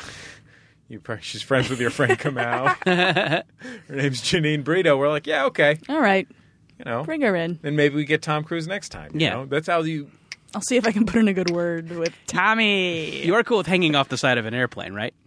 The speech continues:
Speaker 3: Um, that's the only way I travel, since I fly
Speaker 2: <laughs>
Speaker 3: Spirit Airlines. It's
Speaker 2: Ah.
Speaker 3: practically hanging on a wing.
Speaker 2: <laughs>
Speaker 3: Uh,
Speaker 2: Zing.
Speaker 3: pow.
Speaker 2: Um, so you just, you were coming to us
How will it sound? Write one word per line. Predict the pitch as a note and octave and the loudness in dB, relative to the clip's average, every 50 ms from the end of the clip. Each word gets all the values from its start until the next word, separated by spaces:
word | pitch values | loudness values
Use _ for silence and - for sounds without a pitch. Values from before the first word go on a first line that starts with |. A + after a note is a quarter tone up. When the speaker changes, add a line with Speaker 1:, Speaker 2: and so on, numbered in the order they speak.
| - _ - | -20 _ 0
Speaker 3:
Um, | - A3+ A#3 A3+ G#3+ G#3 G#3 G#3 G3+ G3 G3 G3 G3 G3 G3 F3+ | 2 4 4 4 4 4 4 4 6 6 4 4 4 2 0 -2
that's | - G#3 G#3 - - - | 0 -2 -2 -2 -4 -4
the | - - | 0 2
only | D4 C#4+ | 4 4
way | A#3+ A3 G#3+ G#3 | 4 2 2 0
I | |
travel, | G#3 - A3 A3+ C#4 B3 D#3+ D3 D3+ - - - | -2 0 0 0 0 0 -4 -8 -10 -12 -12 -8
since | - C3+ C#3+ C#3 - - - B3+ A#3+ | -4 -2 -2 0 0 2 2 2 2
I | G#3+ - G3 B3 A#3 | 2 2 0 0 0
fly | - A#3+ A3+ A3 G#3+ G#3+ G#3 G#3 G#3 G#3 | 0 0 2 2 4 4 4 4 4 2
Speaker 2:
<laughs> | |
Speaker 3:
Spirit | G#3+ - - - - D4+ F#4 G4+ F4+ | 2 0 -2 -2 0 2 4 4 4
Airlines. | C#4 A3 G3 F#3+ F#3+ F#3+ E3 D#3 - D#3 E3 F3 | 4 4 4 2 2 0 -4 -4 -6 -8 -12 -8
It's | - G#3+ | -2 0
Speaker 2:
Ah. | D3+ E3+ F#3+ G3 G3 F#3+ F#3+ F#3 F3 E3+ E3 - D#3+ | 2 2 4 4 4 4 4 4 4 4 4 2 2
Speaker 3:
practically | - A3+ E4+ E4 - E4 D#4+ E4 E4 | 2 2 0 0 0 2 2 4 4
hanging | C4 B3+ C#4+ C#4+ C4+ C4 C4 | 4 2 2 2 2 2 2
on | B3+ B3+ | 2 2
a | A#3+ G3+ | 0 -2
wing. | F3 D#3 C#3+ | -2 -2 0
Speaker 2:
<laughs> | C#4 C4 - C4+ B3+ - - | 0 0 0 0 -2 0 2
Speaker 3:
Uh, | C4 A3 G3+ G3 A#3 G3+ F#3+ G3 G3 D#3 B3+ - C4+ A#3 - - _ _ - G#3 G#3+ G#3 F3 D3+ - - | 2 2 4 4 4 4 4 4 2 2 2 2 0 -2 -2 -4 _ _ -10 -8 -8 -8 -8 -10 -10 -6
Speaker 2:
Zing. | B2+ C3 G3+ C4 C4 B3+ B3+ C4 A#3+ F#3 E3 - - - - - - - _ _ _ _ - | 0 2 2 2 2 2 2 2 2 2 0 -6 -18 -20 -20 -20 -20 -20 _ _ _ _ -4
Speaker 3:
pow. | - - - - D#4 C4 B3+ G3+ F#3+ F#3+ F3 E3+ E3 D#3+ - - - _ _ _ _ _ _ _ _ - - _ - - - | -2 0 2 4 4 4 4 4 4 4 2 2 -2 -6 -10 -14 -20 _ _ _ _ _ _ _ _ -20 -20 _ -12 -6 -2
Speaker 2:
Um, | - - B2+ A#2+ A#2 A2 G#2 G#2+ G2+ G#2 G#2 G2+ - | 0 2 2 2 2 0 0 -2 -4 -6 -6 -6 -4
so | - D#3+ | -2 2
you | F3 A3 C4+ C4 | 4 4 4 4
just, | G3 F#3 D#3+ - - | 2 0 -2 -2 0
you | D3 E3 | 0 2
were | G3+ G#3 | 0 0
coming | - - D#3+ D3 C#3+ D3 | 0 0 2 2 2 0
to | - - C#3 A#2 | 0 -2 -2 -2
us | G#2 G2 G2 G#2 - - - - - | -2 -2 -4 -6 -8 -10 -12 -12 -14